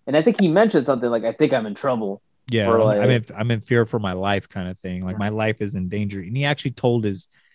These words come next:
Speaker 2: his, his father this as well, where he's like, "I think I'm, like, I'm in deep," basically. Um, and then the place that he had to give the deposition to was actually gonna be in Dallas.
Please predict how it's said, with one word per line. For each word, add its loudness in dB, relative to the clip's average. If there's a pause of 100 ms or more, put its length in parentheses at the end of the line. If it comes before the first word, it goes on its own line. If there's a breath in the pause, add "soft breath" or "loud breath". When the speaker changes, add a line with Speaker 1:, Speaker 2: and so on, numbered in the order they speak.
(180)
Speaker 2:
his, -8
his -4
father 2
this -4
as -8
well, 2
where 0
he's -4
like, -4
"I -4
think -6
I'm, -2
like, -6
I'm -2
in -4
deep," -4
basically. -14 (480)
Um, -4 (160)
and -2
then 0 (420)
the -2
place 0
that -2
he -2
had -2
to -4
give 0
the -6
deposition -2
to 0 (400)
was 2
actually -2
gonna -4
be -6
in -4
Dallas. -8